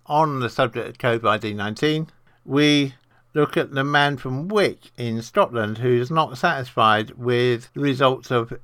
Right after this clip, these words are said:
his Freedom of Information request, which he submitted to N H S Highland. We then leave covid nineteen and move away to British Airways,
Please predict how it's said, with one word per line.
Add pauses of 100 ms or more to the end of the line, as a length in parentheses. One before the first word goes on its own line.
(100)
his
Freedom
of
Information
request,
which
he
submitted
to
N
H
S
Highland. (200)
We
then
leave (240)
covid
nineteen
and
move
away
to (400)
British
Airways,